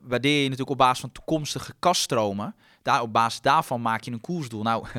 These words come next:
<laughs> zo'n vrije kaststroom, dat is bij, bij Just Eat Takeaway hartstikke negatief. Ja, dan ga je natuurlijk niet zeggen, als je op basis van de komende jaren, als dat nog steeds negatief is, is het niet zo dat Just Eat een negatieve waarde heeft. Dus dat is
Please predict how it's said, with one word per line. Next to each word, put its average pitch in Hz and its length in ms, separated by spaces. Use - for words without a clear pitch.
<laughs> - 220
zo'n 120 140
vrije 131 240
kaststroom, 127 440
dat 123 140
is 120 140
bij, 120 380
bij 120 120
Just 127 280
Eat 147 140
Takeaway 147 380
hartstikke 123 360
negatief. 127 520
Ja, 117 120
dan 110 100
ga - 80
je 117 80
natuurlijk 117 280
niet - 80
zeggen, 123 340
als 120 200
je 127 80
op 120 80
basis 120 240
van 123 100
de 120 60
komende 131 280
jaren, 120 180
als 120 100
dat 120 100
nog 123 100
steeds 156 400
negatief 143 840
is, 123 300
is 127 120
het 123 100
niet 160 160
zo 117 180
dat 117 180
Just 123 200
Eat 131 160
een 127 100
negatieve 131 480
waarde 127 340
heeft. 101 200
Dus 117 100
dat 131 120
is 156 180